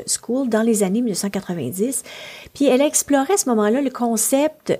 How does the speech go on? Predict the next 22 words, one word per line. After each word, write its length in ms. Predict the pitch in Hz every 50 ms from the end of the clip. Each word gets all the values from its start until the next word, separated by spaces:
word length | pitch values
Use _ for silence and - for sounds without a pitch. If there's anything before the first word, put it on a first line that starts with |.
| - -
dans 340 | 185 170 175 226 247 302 330
le 100 | 302 247
contexte 580 | - - 208 196 190 - 247 277 269 - -
des 220 | 202 196 185 185 214
équipes 280 | 208 214 - 277 247
de 80 | 196 190
soins 240 | 185 - - 226 214
de 40 | 214
santé, 440 | - 208 180 165 - - 220 - - _ - - - - - - - - - - - _ -
où 340 | 262 294 330 330 330 - - -
elle 160 | 202 196 190
avait 220 | 180 180 269 339
constaté 680 | - 294 220 196 185 - 196 170 156 - 262 277 302 285
que 160 | - - 247
les 300 | 262 254 233 208 190 202
équipes 340 | 233 226 - 294 320 339 339 - -
qui 180 | - - 294 285
se 180 | - - 202
sentaient 400 | 202 - 214 196 196 196 220 208
plus 580 | 214 - - 285 277 320 330 311 - - - - -
en 140 | - 196 190
sécurité 800 | 196 - 233 208 - 220 208 208 185 - - 233 233 233 220 226